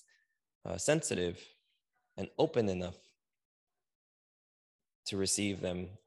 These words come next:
as you want us to receive them, and not just kind of mindlessly go through these motions of life.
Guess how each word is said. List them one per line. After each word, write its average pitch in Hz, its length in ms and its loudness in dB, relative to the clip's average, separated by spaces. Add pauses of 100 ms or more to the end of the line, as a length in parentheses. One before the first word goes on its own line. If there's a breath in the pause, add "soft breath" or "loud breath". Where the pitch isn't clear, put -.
as 92 360 0
you 113 100 2
want 107 280 2
us - 180 -4
to - 100 -6
receive 87 380 -4
them, 87 180 -6 (140)
and 101 100 0
not 101 160 0
just 98 180 -2
kind 101 160 0
of 92 60 -2
mindlessly 92 640 -2
go 92 220 0
through 90 340 -4
these 87 200 -8
motions 82 380 -6
of - 140 -10
life. 50 320 -10